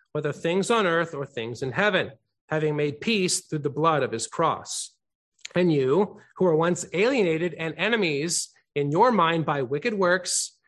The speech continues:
yet now he has reconciled in the body of his flesh through death, to present you holy and blameless and above reproach in his sight. If indeed you continue in the faith, grounded and steadfast, and are not moved away from the hope of the gospel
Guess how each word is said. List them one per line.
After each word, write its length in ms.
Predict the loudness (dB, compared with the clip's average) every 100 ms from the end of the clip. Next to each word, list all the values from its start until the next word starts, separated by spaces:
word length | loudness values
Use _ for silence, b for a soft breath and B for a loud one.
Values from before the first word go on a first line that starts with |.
| _ -4
yet 160 | -4
now 260 | 0 0 0
he 300 | 0 0 2
has 260 | 2 2 0
reconciled 720 | 0 0 -2 0 0 0 0
in 80 | -2
the 80 |
body 380 | -2 0 0 0
of 80 | -2
his 200 | -2 -4
flesh 520 | -2 0 0 -2 -6
through 140 | -6 0
death, 460 | 2 2 -2 -10 -20 _ _ _ _
to 60 | -6
present 440 | 0 2 0 -2
you 240 | 0 2
holy 440 | 4 4 4 2 0
and 180 | -2 -2
blameless 720 | 0 2 0 -2 -6 -10 -8
and 100 | -4
above 440 | -2 0 2 2 2
reproach 500 | -2 0 0 0 -2
in 80 | -4
his 180 | -4
sight. 360 | -2 0 0 -4 -14 b b b b -2
If 180 | 0 2
indeed 400 | 4 4 4 2
you 100 | 0
continue 540 | -2 0 0 2 0
in 180 | 0 0
the 80 | 0
faith, 540 | 0 -2 -2 -6 -12 _ b b _
grounded 540 | -4 0 0 2 2
and 240 | 0 -4 -4
steadfast, 880 | -2 -2 -2 -2 -2 -4 -6 -10 -6
and 140 | -2
are 100 | 0
not 220 | 2 2
moved 340 | 4 4 4 2
away 360 | 2 4 2
from 180 | 2 0
the 100 | 0
hope 320 | 0 0 0
of 100 | -2
the 60 | -2
gospel 800 | 2 2 2 -2 -4 -2 -4